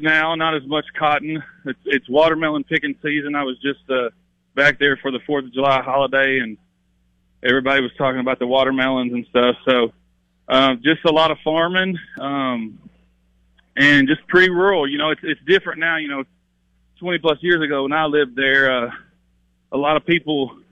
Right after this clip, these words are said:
would maybe go to college and come back, but for the most part, it would just kind of reproduce itself. And now with more and more people, um, leaving and staying away, you know, like a lot of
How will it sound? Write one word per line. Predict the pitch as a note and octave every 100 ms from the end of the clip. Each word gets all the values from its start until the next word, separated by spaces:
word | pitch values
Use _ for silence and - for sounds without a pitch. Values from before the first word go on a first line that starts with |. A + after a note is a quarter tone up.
| _ -
would | C#3+
maybe | C#3+ E3+ F3 D#3+
go | E3
to |
college | D3 E3+ D#3+ D3+
and | C#3+ -
come | D#3
back, | D3 D#3+ C#3+
but | B2 B2+ C3+ _ _ _ _ _ _
for | D#3
the |
most | D#3+ F#3 F3+
part, | E3 D3+ D3
it | C#3
would | C#3 - _ _ -
just | C#3 -
kind | E3 D3+
of | C3+ - _ _ _ _
reproduce | C3+ D#3+ D3+ C#3+ D#3 D3+
itself. | B2+ - D#3 D#3+ A#2+ A2
And | C3+ B2 A#2 _ _ _ _ -
now | D#3+ E3+
with | D#3+ C#3
more | D#3 D#3
and | D3+
more | D#3
people, | C#3+ D#3 C#3 C#3 C3+ B2+ _ C#3
um, | C3+ B2+ A#2 A2 G#2 _ _ _ _ _ -
leaving | C#3+ E3+ D#3+
and | D3 C3+ -
staying | G3 G3+ D#3+
away, | C3 C3 C3 C3+ C3+ - _ _ _ _ _ _ _
you | C#3
know, | C#3+ C#3+
like | D3
a | C#3
lot | C#3+
of | C#3